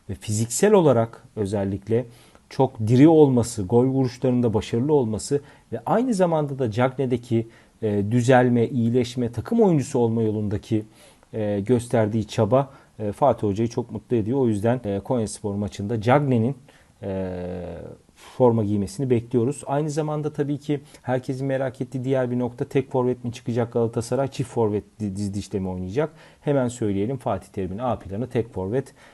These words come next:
Galatasaray tek forvetli oyun dizilişiyle Konyaspor karşısında olacak ama, e, tabii ki maçın gidişatına göre, skora göre,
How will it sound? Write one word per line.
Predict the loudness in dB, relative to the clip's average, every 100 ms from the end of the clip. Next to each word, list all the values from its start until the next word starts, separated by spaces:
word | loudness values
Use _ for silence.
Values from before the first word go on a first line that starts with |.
| _
Galatasaray | -2 -2 -2 -4 -4 -4
tek | -2 -4
forvetli | -2 -4 -4 -6
oyun | -6 -4 -4
dizilişiyle | -4 -6 -8 -4 -4 -4 -8 -8
Konyaspor | -6 -6 -8 -10 -10 -8
karşısında | -10 -10 -10 -8
olacak | -6 -4 -4 -4
ama, | -6 -6 -6 -10 -20 -20 -10
e, | -8
tabii | -4 -4 -2
ki | -2
maçın | -4 -2 0
gidişatına | 2 0 2 0 2 2 4
göre, | 4 2
skora | 0 -4 0 2 2
göre, | 2 2